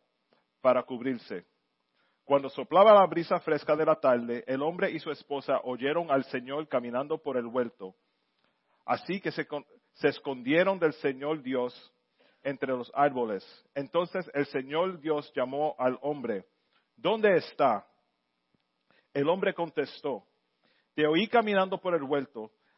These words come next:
así que me escondí. Tuve miedo porque estaba desnudo." "¿Quién te dijo que estabas desnudo?", le preguntó el Señor Dios.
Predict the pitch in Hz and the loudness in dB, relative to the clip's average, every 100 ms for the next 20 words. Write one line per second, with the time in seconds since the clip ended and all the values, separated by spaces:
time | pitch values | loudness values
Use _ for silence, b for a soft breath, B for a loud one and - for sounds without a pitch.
0 | - 123 175 208 202 160 143 - 143 127 | -4 -4 -2 -2 -2 0 -4 -4 -10 -8
1 | 123 123 95 _ _ 190 196 170 170 190 | -6 -8 -10 _ _ -4 0 0 0 -2
2 | 160 156 _ - 143 143 135 - 135 139 | -2 -4 _ -4 -4 -2 -6 0 0 0
3 | 131 123 175 151 104 _ _ _ _ _ | -6 -10 -8 -8 -8 _ _ _ _ _
4 | _ _ _ _ - 196 233 240 214 208 | _ _ _ _ 4 4 6 4 4 0
5 | 185 165 143 165 160 151 147 131 - 202 | -2 -4 -2 2 4 2 -2 -8 -6 -6
6 | 131 95 _ _ _ _ _ 135 143 139 | -6 -10 _ _ _ _ _ -6 -4 -6
7 | 135 151 147 156 135 135 123 139 113 - | -6 -6 -6 -8 -10 -12 -8 -6 -8 -12